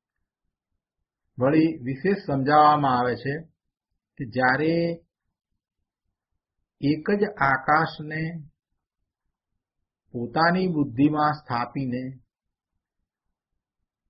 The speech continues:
આકાશનો આધાર, આધેય ભાવ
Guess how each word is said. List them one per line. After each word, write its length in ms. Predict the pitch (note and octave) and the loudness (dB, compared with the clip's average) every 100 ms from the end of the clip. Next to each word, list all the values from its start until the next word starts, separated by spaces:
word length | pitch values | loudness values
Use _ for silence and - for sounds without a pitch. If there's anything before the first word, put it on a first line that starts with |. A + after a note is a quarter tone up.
| _ - | _ -6
આકાશનો 720 | A#2 F#3 C#3+ D3 C#3+ C#3 C3+ C#3+ - | -4 0 0 0 -2 -6 -6 -6 -6
આધાર, 600 | A2 G#2 G#2 A2+ C#3 D3 D3 - _ A2 | -2 -2 -2 0 2 0 -2 -12 _ -6
આધેય 480 | A2 G#2 B2+ C#3 | -4 -2 -2 -2
ભાવ 320 | A2+ A#2+ C3 | 0 2 2